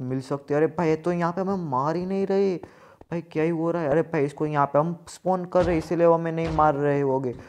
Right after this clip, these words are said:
वरना ये तो यहाँ पे हमारे पीछे ही पड़ जाते और हमारा खेल ही ख़त्म कर देते। अरे भाई प्लीज़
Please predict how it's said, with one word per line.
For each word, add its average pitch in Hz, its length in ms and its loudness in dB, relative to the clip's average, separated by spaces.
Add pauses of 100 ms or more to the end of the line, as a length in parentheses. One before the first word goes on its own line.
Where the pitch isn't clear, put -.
(260)
वरना 139 180 -4
ये 143 120 0
तो 143 180 0
यहाँ 131 220 2
पे 131 80 -4
हमारे 147 180 0
पीछे 143 360 -2
ही 139 80 2
पड़ 139 180 2
जाते 135 180 2
और 131 60 2
हमारा 131 160 -2 (100)
खेल 135 180 -2
ही 127 80 0
ख़त्म 120 340 -8
कर 120 200 -6
देते। 117 380 -8 (300)
अरे 156 200 0
भाई 156 220 2
प्लीज़ 156 360 0